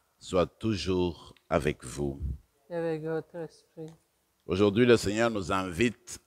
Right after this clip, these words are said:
Speaker 1: encore une fois à entrer dans sa communion. Chaque fois que nous célébrons l'Eucharistie,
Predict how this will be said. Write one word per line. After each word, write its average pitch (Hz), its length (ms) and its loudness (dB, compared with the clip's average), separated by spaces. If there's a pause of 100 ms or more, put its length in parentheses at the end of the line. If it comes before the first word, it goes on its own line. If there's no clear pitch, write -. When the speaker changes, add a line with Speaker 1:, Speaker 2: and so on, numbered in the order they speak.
Speaker 1:
encore 101 500 2
une 104 160 -6
fois 98 520 4 (400)
à 85 160 4
entrer 101 480 6
dans 104 320 0
sa 85 260 4
communion. 92 1000 -4 (920)
Chaque 104 220 -2
fois 98 180 0
que - 120 -2
nous 90 140 -4
célébrons 82 560 0
l'Eucharistie, 90 1120 2